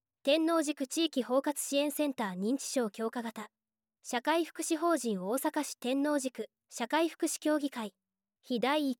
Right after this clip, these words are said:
回。九月十三日土曜日十四時から十五時。第二回。九月二日土曜日十四時から十六時。第三回。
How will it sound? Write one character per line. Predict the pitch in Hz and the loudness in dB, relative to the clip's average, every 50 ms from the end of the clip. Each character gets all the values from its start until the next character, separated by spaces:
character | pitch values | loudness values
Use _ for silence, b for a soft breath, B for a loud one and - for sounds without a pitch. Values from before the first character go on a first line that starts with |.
| - | -6
回。 | - 247 233 208 - _ _ _ _ _ _ _ _ _ _ _ _ | -6 -6 -6 -6 -8 _ _ _ _ _ _ _ _ _ _ _ _
九 | _ - 320 | _ -2 2
月 | 294 320 311 - 269 | 2 2 2 2 -2
十 | 226 208 262 294 311 | 0 2 2 2 2
三 | - 349 330 330 311 | 2 2 2 2 2
日 | 285 254 - 208 180 | 0 -2 -2 -8 -6
土 | - 208 | -2 0
曜 | 226 269 311 302 | 2 2 2 2
日 | 269 302 240 | 2 0 -2
十 | - 262 294 311 | 0 0 0 2
四 | 330 330 | 2 0
時 | 277 285 | 0 -2
か | - 247 220 | -4 -4 -6
ら | 190 180 | -6 -8
十 | - - 214 233 254 | -8 -4 0 0 2
五 | 254 277 269 | 2 0 -2
時。 | - 233 - _ _ _ _ _ _ _ _ _ _ - | -2 -4 -8 _ _ _ _ _ _ _ _ _ _ -8
第 | 214 247 294 330 311 | -4 0 0 0 2
二 | 277 247 | 0 -2
回。 | - - 247 240 220 - _ _ _ _ _ _ _ _ _ _ _ | -2 -4 -6 -6 -6 -8 _ _ _ _ _ _ _ _ _ _ _
九 | - 330 320 | -2 2 2
月 | 339 339 - 302 | 2 2 2 0
二 | 262 - - - - | -4 -4 -4 -8 -6
日 | - 220 196 | -6 -6 -6
土 | 180 - 208 | -4 -2 0
曜 | 220 254 294 294 | 2 4 2 2
日 | 254 285 247 | 2 0 0
十 | 208 - 277 311 | 0 0 -2 0
四 | 320 339 330 | 0 0 0
時 | 294 294 | -2 -2
か | - 247 | -4 -4
ら | 208 185 180 | -6 -6 -8
十 | - - 226 262 285 | -4 -2 0 2 2
六 | 294 285 - 277 | 2 0 -2 -4
時。 | 220 226 220 _ _ _ _ _ _ _ _ _ _ _ _ | -6 -6 -10 _ _ _ _ _ _ _ _ _ _ _ _
第 | 220 247 269 311 311 | -4 0 0 0 0
三 | - - 277 285 269 | 0 -2 -2 -2 -2
回。 | - 262 247 226 208 | -4 -4 -6 -6 -6